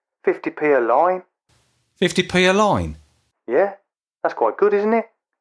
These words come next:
Speaker 1: That shows inflation from school days.
Speaker 2: I don't remember you doing this at school.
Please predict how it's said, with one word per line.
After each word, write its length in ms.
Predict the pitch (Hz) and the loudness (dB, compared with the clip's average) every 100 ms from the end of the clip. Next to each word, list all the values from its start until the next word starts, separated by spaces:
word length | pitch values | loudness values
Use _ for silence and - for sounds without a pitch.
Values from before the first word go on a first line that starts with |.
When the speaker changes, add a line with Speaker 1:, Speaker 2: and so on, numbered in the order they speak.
| _ | _
Speaker 1:
That 100 | 160 | -8
shows 260 | - 135 120 | 0 -2 0
inflation 580 | 110 - 180 196 - 185 | -4 0 0 0 -4 -8
from 180 | 156 | -8
school 340 | 127 - 170 196 | -12 -2 0 2
days. 380 | 202 202 208 202 _ _ _ | 2 2 0 -4 _ _ _
Speaker 2:
I 40 | 240 | -2
don't 120 | 185 | 0
remember 240 | 120 113 | 2 2
you 80 | 107 | 0
doing 240 | 101 104 98 | 0 0 0
this 200 | 147 - | 0 -2
at 120 | - | -4
school. 400 | - 107 110 | -4 -2 -2